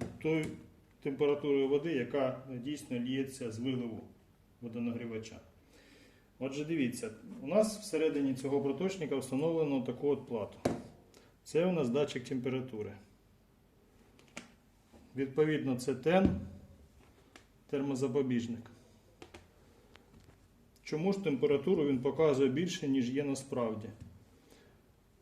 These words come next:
Розглянемо спочатку місце встановлення цього датчику.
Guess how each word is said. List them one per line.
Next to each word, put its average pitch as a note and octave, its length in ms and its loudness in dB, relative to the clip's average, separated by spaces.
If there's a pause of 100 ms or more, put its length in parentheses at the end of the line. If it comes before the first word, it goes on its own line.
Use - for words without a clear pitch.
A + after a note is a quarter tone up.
(360)
Розглянемо F3+ 840 2
спочатку E3 680 0 (140)
місце D3+ 440 0
встановлення A#2+ 800 2 (840)
цього D3 340 -4 (140)
датчику. A#2+ 480 -8